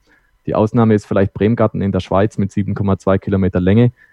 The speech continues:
Die wurde aufgrund der Le Mans-Katastrophe dann nicht mehr angesteuert. Also der große Preis der Schweiz, der wurde dann zwischenzeitlich einfach nicht mehr gefahren, weil die Schweiz keine Rundstreckenrennen mehr erlaubt hat.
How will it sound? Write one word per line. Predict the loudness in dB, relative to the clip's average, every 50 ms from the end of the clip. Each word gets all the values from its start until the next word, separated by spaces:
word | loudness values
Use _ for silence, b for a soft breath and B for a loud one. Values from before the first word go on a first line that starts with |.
| b b b _ _ _
Die | 4 4 4 4 2 0
wurde | -2 0 0 2 2 0
aufgrund | 0 -2 -2 -2 -2 0 0
der | 0 0
Le | 0 0
Mans-Katastrophe | 0 0 -2 -2 -2 -2 -2 -2 -4 -6 -8 -8 -6 -6 -4
dann | -4 -4 -2 -4 -4 -6
nicht | -6 -8 -2 -2
mehr | -2 0
angesteuert. | 0 0 0 0 -2 0 0 0 2 0
Also | 0 -2 -4 -4
der | -6 -6
große | -2 -2 -2 -2 -4
Preis | -2 -2 -2 -2 0
der | -4 -2
Schweiz, | 0 0 0 0 0 -4 -18 _ _ _
der | 0 0 2 2
wurde | 2 0 0 0
dann | 0 -2 -2
zwischenzeitlich | -2 -4 -2 -2 -2 -2 -2 -2 -2 -2 -6 -4
einfach | -4 -2 0 0
nicht | 2 2
mehr | 2 2
gefahren, | 0 -2 -2 0 -2 0 0 -2 -4
weil | -4 -6
die | -6
Schweiz | -6 -4 -4 -4 -4 -2
keine | -2 0 0 2
Rundstreckenrennen | 2 0 0 0 _ -4 -4 -4 -4 -2 -2 0 0
mehr | -2 -2 -2
erlaubt | -2 -2 -2 -4 -4 _ -10
hat. | -10